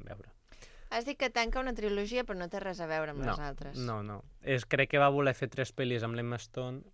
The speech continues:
Speaker 1: que en farà més, però rotllo, com que ja les tenia programades, saps? Rotllo,
Speaker 2: Mhm.
Speaker 1: farem aquestes tres. I una cosa que sí que podem veure a Netflix és...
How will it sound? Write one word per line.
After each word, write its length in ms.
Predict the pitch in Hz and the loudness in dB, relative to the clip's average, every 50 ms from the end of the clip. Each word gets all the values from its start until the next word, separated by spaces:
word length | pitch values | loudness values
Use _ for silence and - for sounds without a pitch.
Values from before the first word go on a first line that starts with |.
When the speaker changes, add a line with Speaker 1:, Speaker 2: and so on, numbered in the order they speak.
| - - | -20 -10
Speaker 1:
que 120 | - - 104 | -8 -8 -6
en 20 | |
farà 220 | - - 95 98 | -6 -6 -6 -6
més, 260 | 95 98 98 - - - - | -8 -8 -10 -12 -14 -18 -12
però 160 | - - 113 | -4 -2 0
rotllo, 320 | 113 110 110 110 107 110 110 - | 2 2 2 2 2 0 -2 -2
com 160 | - 117 113 - | -2 -4 0 0
que 80 | 120 113 | 2 2
ja 80 | 113 113 | 4 4
les 140 | 117 123 - | 2 2 0
tenia 300 | - 131 120 117 113 113 - - - - - - - - - | -2 -2 0 0 -2 -2 -4 -10 -14 -16 -16 -20 -20 -8 -4
programades, 640 | - - 123 113 110 104 104 101 101 98 98 98 - | -2 0 0 2 0 0 0 -2 -4 -6 -8 -8 -8
saps? 160 | - 123 147 | -8 -8 -6
Rotllo, 240 | 131 107 104 101 101 | -6 -6 -6 -6 -4
Speaker 2:
Mhm. 60 | 107 | -4
Speaker 1:
farem 200 | 113 110 117 123 | -4 -4 -4 -4
aquestes 360 | 127 - 113 - - 113 - - | -4 -4 -6 -4 -6 -8 -10 -10
tres. 240 | - - 101 - - - - - - - - - - - - - - - - - | -12 -14 -14 -14 -16 -20 -20 0 4 6 6 6 6 2 0 0 0 0 2 4
I 460 | - 190 208 214 208 208 208 214 - - - - - - - - | 8 10 10 10 10 10 8 6 4 -2 -12 -20 -20 -20 -20 -4
una 220 | - 156 151 160 156 | 0 4 4 6 6
cosa 180 | - 151 131 | 6 4 4
que 80 | 107 120 | 4 2
sí 60 | 117 113 | 2 2
que 60 | 117 | 2
podem 220 | 139 143 147 143 | 0 0 0 2
veure 400 | 143 139 135 131 127 127 123 120 - | 2 2 2 2 2 0 0 0 -2
a 520 | - 131 123 120 117 117 113 117 113 110 113 | -4 -4 -4 -2 -2 -2 0 0 0 -2 0
Netflix 580 | 113 131 131 - - - - 147 - - - - - - | 0 0 0 0 0 0 0 -2 -2 -4 -4 -6 -2 2
és... 320 | 139 143 160 170 - - | 4 4 4 2 0 -6